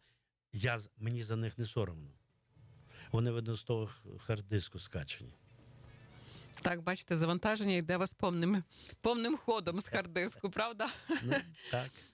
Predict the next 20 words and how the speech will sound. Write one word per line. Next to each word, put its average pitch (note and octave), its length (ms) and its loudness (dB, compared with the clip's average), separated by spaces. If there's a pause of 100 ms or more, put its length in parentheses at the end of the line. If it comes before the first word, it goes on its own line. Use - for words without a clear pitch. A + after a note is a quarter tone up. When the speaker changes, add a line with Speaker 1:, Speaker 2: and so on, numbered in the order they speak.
Speaker 2:
Головне, F#3 300 0
щоб F3+ 200 -2
вистачило F3+ 580 4
на F3+ 160 4
це F#3 180 0
все F3 220 0
сили F3 360 4
і F3 40 4
здоров'я, D#3 580 2
чого D#3+ 220 4
ми E3+ 120 6
вам D#3 200 2
і D#3 80 2
зичимо, D3+ 360 2
зрештою. D3 340 2
Speaker 1:
Дякую, A2+ 200 -6
навзаєм. A2+ 640 0
Speaker 2:
Е, D#3+ 40 -4
ще, B3 560 2
е, F3 220 4